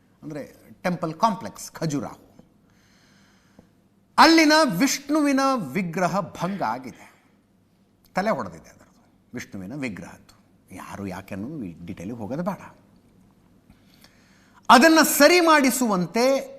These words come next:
ಕೇಂದ್ರ ಸರ್ಕಾರಕ್ಕೆ ಆದೇಶ ಕೊಡಿ ಅಂತ ಸುಪ್ರೀಂ ಕೋರ್ಟ್‌ಗೆ ಒಂದು ಪಿ ಐ ಎಲ್ ಸಲ್ಲಿಕೆಯಾಗಿತ್ತು. ಸೆಪ್ಟೆಂಬರ್ ಹದಿನೇಳನೇ ತಾರೀಕು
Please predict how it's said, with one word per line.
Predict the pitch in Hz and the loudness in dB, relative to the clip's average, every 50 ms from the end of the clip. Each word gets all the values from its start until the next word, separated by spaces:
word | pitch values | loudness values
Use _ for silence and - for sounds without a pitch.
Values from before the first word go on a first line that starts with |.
| - | -8
ಕೇಂದ್ರ | - 214 220 247 254 226 214 | -2 0 0 0 0 0 -2
ಸರ್ಕಾರಕ್ಕೆ | 190 - 175 147 - - 175 170 170 160 - - - | -4 -4 -6 -8 -8 -6 -6 -6 -6 -6 -10 -14 -6
ಆದೇಶ | - 113 123 123 127 127 123 - - | -4 -2 -2 -2 -4 -6 -8 -8 -12
ಕೊಡಿ | 92 - - 90 85 90 87 82 78 73 _ _ | -14 -14 -14 -16 -14 -14 -16 -16 -20 -20 _ _
ಅಂತ | 104 110 110 170 | -18 -14 -14 -14
ಸುಪ್ರೀಂ | 165 - 185 175 - 196 185 135 101 | -12 -12 -12 -12 -10 -8 -8 -8 -8
ಕೋರ್ಟ್‌ಗೆ | - 82 82 - - 104 160 | -10 -16 -20 -20 -16 -14 -14
ಒಂದು | 139 98 104 131 | -12 -12 -12 -14
ಪಿ | 139 _ _ - 240 | -14 _ _ -4 -4
ಐ | 254 240 185 | -4 -4 -6
ಎಲ್ | 117 113 131 | -8 -10 -12
ಸಲ್ಲಿಕೆಯಾಗಿತ್ತು. | - - 104 92 87 82 - - 135 127 90 87 82 80 80 _ _ - 82 - _ _ _ _ _ _ _ _ _ _ - | -14 -14 -14 -14 -14 -14 -16 -16 -16 -14 -14 -14 -16 -18 -20 _ _ -20 -20 -20 _ _ _ _ _ _ _ _ _ _ -12
ಸೆಪ್ಟೆಂಬರ್ | - 160 165 - - 160 139 123 127 131 | -12 -12 -12 -12 -10 -10 -8 -10 -10 -12
ಹದಿನೇಳನೇ | - 127 156 196 208 185 156 123 104 95 | -10 -8 -8 -6 -6 -6 -6 -8 -10 -12
ತಾರೀಕು | - - 78 82 101 104 - - 254 247 254 | -16 -18 -18 -16 -16 -16 -12 -10 -10 -10 -10